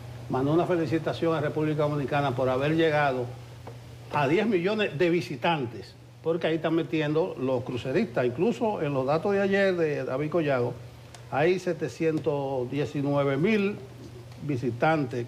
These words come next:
que realmente califican como, como turistas y ciento sesenta y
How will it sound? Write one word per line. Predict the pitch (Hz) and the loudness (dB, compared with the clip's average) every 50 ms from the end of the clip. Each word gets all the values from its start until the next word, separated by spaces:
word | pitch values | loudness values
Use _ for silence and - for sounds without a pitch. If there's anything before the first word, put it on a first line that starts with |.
| - - | -8 -8
que | - 127 110 | -6 -4 -2
realmente | 123 147 156 156 160 165 156 160 160 | 0 2 2 2 2 2 0 0 0
califican | 143 139 139 123 113 147 147 139 160 147 139 | 0 0 0 0 -2 -4 -2 -2 0 0 0
como, | 123 143 127 131 131 120 107 101 - - - - - - - - - - | 0 -2 0 2 2 2 2 0 -4 -8 -12 -14 -16 -16 -18 -16 -8 -4
como | - 123 139 139 | 0 0 0 2
turistas | 120 - 160 147 139 127 120 - - 120 117 120 - - - - - - - | 2 2 2 2 2 0 0 0 -2 -2 -2 -4 -6 -12 -16 -16 -14 -6 -2
y | - 160 - | 0 0 0
ciento | - 180 190 196 208 226 202 202 | 2 2 2 2 2 2 0 0
sesenta | - - 247 - - 165 151 147 147 147 139 | 0 -2 -2 -2 -2 -2 -2 -2 -2 -2 -2
y | 139 135 131 | -2 -2 -4